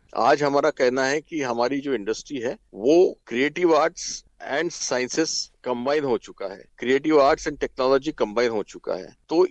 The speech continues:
इसमें आज कोई भी व्यक्ति कहीं पे भी धरती पे है, ये दोनों combination को ही यूज करते हुए हमारी दिनचर्या का काम करता है और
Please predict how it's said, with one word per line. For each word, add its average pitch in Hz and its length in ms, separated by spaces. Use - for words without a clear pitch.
इसमें 175 560
आज 147 380
कोई 143 220
भी 185 400
व्यक्ति 117 400
कहीं 123 260
पे 151 160
भी 170 180
धरती 113 340
पे 139 180
है, 117 180
ये 147 440
दोनों 131 640
combination 139 880
को 165 140
ही 165 140
यूज 139 320
करते 123 340
हुए 131 300
हमारी 127 340
दिनचर्या 131 600
का 127 140
काम 107 240
करता 101 380
है 104 140
और 135 300